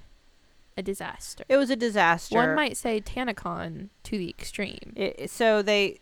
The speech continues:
Speaker 2: like I said, that they, they didn't know how to do a festival. They had, by the way, Ja Rule is involved in all of this.
Speaker 1: Yeah, he was, like, one of the m-,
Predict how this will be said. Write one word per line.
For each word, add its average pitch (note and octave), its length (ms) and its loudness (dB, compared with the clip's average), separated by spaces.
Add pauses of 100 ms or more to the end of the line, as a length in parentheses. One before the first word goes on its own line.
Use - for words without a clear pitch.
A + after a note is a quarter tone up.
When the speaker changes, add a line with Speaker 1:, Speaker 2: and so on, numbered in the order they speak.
Speaker 2:
like G#3 280 0
I G#3 60 0
said, F#3 220 -2
that E3 360 -2
they, F3 340 -2 (540)
they F3+ 180 0
didn't B3 220 -2
know G#3+ 140 2
how G3 100 0
to F#3 80 -4
do F3+ 280 0
a E3 60 -4
festival. E3 540 -2
They F#3+ 100 2
had, C4+ 200 4
by C4+ 100 4
the C4 60 2
way, B3 140 2
Ja B3 100 6
Rule G#3+ 300 4
is D#3 100 -2
involved D#3 360 -4
in D3 80 -6
all C#3+ 160 -6
of C#3+ 80 -12
this. - 420 -6
Speaker 1:
Yeah, C4+ 240 6
he C4+ 200 -2
was, D#4+ 220 2
like, B3+ 260 4
one A3 140 0
of A#3+ 60 -2
the A#3 60 0
m-, G3 220 -4